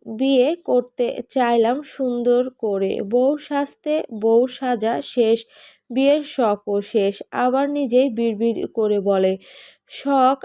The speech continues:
আবার কি তোর? তো বিয়েই শেষ, ধুর। যাও, একটা বিয়ে হলো, স্বামী থাকবে বিদেশে, পড়ালেখা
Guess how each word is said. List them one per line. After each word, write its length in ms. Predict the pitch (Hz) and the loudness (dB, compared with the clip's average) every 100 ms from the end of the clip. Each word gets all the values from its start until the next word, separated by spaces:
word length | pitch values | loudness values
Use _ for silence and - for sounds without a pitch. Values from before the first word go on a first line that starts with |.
| - | -4
আবার 380 | 226 214 220 - _ - | 0 4 2 2 _ -12
কি 200 | 240 226 - | -8 -6 0
তোর? 300 | 214 240 302 _ _ _ - | 0 0 -4 _ _ _ -4
তো 220 | 285 294 | 0 0
বিয়েই 400 | 247 247 202 190 | 2 2 2 2
শেষ, 420 | 202 220 196 202 - 202 | 0 0 0 -2 -6 -4
ধুর। 380 | 302 339 202 - _ _ _ - 254 | 0 2 0 -4 _ _ _ -12 -2
যাও, 360 | 294 294 302 - | 0 2 0 0
একটা 420 | 247 247 277 254 | -2 -2 -4 -2
বিয়ে 300 | 214 226 277 | -2 0 0
হলো, 440 | 262 285 254 349 | 2 0 2 0
স্বামী 580 | 339 269 247 247 240 226 | -2 -2 -2 0 0 -2
থাকবে 380 | - 214 196 214 | -4 -6 -2 -2
বিদেশে, 680 | 196 202 196 196 - 190 190 _ _ _ _ _ _ _ _ _ _ _ _ _ _ _ _ _ - | -2 0 0 0 2 0 0 _ _ _ _ _ _ _ _ _ _ _ _ _ _ _ _ _ -2
পড়ালেখা 960 | 240 254 269 285 302 262 214 233 | 2 4 4 4 0 0 0 2